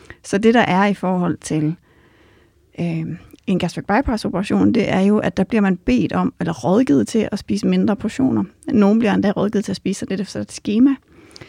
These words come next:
At man skal undgå eller begrænse nogle bestemte fødevarer. Øhm, at man skal fokusere på næringsstoffordelingen, for eksempel, at man skal opprioritere protein, og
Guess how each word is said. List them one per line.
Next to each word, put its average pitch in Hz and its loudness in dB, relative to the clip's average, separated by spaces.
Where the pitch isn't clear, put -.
At - 0
man 185 0
skal - -6
undgå 214 2
eller 175 -2
begrænse - -4
nogle 240 2
bestemte 240 0
fødevarer. 233 -2
Øhm, 170 0
at 190 0
man 180 0
skal 175 -8
fokusere 190 -4
på - -8
næringsstoffordelingen, 240 0
for 185 -6
eksempel, 190 -4
at 170 -6
man 165 -6
skal - -14
opprioritere 208 -4
protein, - -4
og - -6